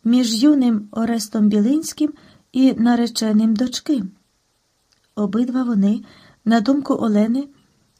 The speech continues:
належали до того типу чоловіків, якого ж рідкісного в теперішній час, які з першого погляду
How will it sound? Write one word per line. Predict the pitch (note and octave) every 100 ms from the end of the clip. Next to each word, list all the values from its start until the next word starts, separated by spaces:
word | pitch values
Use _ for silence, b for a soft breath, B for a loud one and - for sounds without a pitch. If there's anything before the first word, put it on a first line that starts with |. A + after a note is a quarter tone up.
| -
належали | A3 A#3 C4 B3+ C4 B3+ B3 -
до | G3 A#3
того | - C4 A#3+
типу | A#3 B3+ C4 A3
чоловіків, | G#3+ A3 G#3+ G3+ G#3 D4+ D#4+ - _ _ _ _ _ _ _ _ _ -
якого | A3+ A3+ C#4+ C4+ C#4+
ж | - -
рідкісного | A3+ A#3 E4 - A#3 G#3 A3 G#3 G#3 -
в | -
теперішній | A#3 G#3+ G#3+ G#3 A3+ A#3
час, | - G3 - - _ _ _ _ _ _ _ _ -
які | G#3+ G#3+ B3+ B3+ B3
з | -
першого | - A3+ C4 - B3 A3
погляду | G#3+ A#3 C4 B3 G3+ G3+